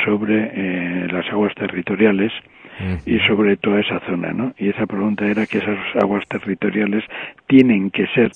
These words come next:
Speaker 1: todas, eh, legalmente venezolanas y que tienen que estar en, de tal forma,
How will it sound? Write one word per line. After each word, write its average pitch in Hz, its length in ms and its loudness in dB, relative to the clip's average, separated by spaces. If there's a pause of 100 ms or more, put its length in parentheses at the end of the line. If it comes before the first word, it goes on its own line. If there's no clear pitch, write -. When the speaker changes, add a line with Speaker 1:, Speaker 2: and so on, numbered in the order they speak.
Speaker 1:
todas, 101 280 4 (140)
eh, 101 320 2
legalmente 104 640 2
venezolanas 110 600 0 (540)
y - 140 4
que - 180 6
tienen 139 480 6
que 113 160 6
estar 131 400 6 (180)
en, 120 240 0 (200)
de 104 240 4
tal 123 260 4
forma, 95 840 0